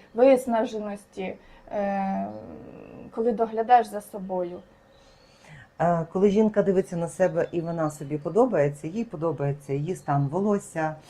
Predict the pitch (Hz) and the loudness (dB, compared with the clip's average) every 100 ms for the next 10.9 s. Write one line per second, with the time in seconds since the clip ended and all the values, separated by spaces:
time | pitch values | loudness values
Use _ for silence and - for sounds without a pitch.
0 | - - - 143 143 143 143 143 226 170 | -20 -12 -2 4 6 6 4 4 2 2
1 | 185 185 - - 262 - 160 - 180 - | 2 2 2 0 0 0 -4 -2 -2 -4
2 | - - 185 202 190 180 214 202 190 - | -14 -10 -4 -2 -2 6 6 8 4 2
3 | 170 - 202 214 180 165 - - - - | -10 -6 2 4 4 0 -8 -20 -6 6
4 | 160 156 151 147 - 160 160 156 151 151 | 8 10 8 4 2 6 8 8 8 6
5 | 147 - 156 147 220 262 - 160 170 170 | 4 -2 -2 6 8 8 4 0 0 4
6 | 196 214 175 170 151 131 269 330 - 302 | 8 8 6 -6 -6 0 4 4 4 2
7 | 269 277 269 - 277 302 - 330 - 269 | 2 0 -2 -2 2 2 0 -6 -2 -6
8 | - 240 247 247 262 262 - 214 196 240 | -4 2 4 4 2 -2 -6 -8 -4 -6
9 | 269 214 226 214 240 269 277 226 196 220 | 0 2 2 10 10 10 4 0 2 4
10 | 214 202 185 160 240 254 - 185 | 6 8 6 4 -2 -6 -10 -8